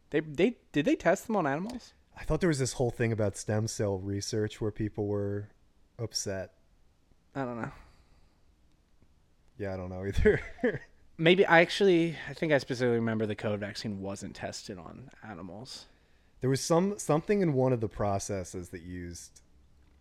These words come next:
Speaker 2: s-, like, stem cells, I think, and people were not happy.
Speaker 1: That's cool. I love stem cell
Speaker 2: But
Speaker 1: shit.
Speaker 2: honestly, can't really remember.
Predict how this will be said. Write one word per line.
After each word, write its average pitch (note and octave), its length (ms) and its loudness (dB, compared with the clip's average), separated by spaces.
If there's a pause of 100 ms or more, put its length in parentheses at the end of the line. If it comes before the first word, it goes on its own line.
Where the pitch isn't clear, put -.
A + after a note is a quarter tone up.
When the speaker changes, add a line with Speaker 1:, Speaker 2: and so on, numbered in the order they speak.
(480)
Speaker 2:
s-, - 400 -16
like, G2 180 -6
stem G#2 480 -2
cells, F2 400 -6
I F2 100 -6
think, F2 460 -14 (180)
and F#2+ 220 -8
people F#2+ 320 -10
were E2+ 380 -10 (1800)
not F#2 360 -8
happy. G2 500 -8
Speaker 1:
That's F3+ 200 4
cool. C3 480 0 (180)
I G3 120 8
love F#3+ 260 10
stem B2 320 4
cell A#2 220 0
Speaker 2:
But B2 80 2
Speaker 1:
shit. B2+ 100 0
Speaker 2:
honestly, C3 500 2 (840)
can't B2+ 180 4
really A#2+ 160 4
remember. F#2+ 520 -2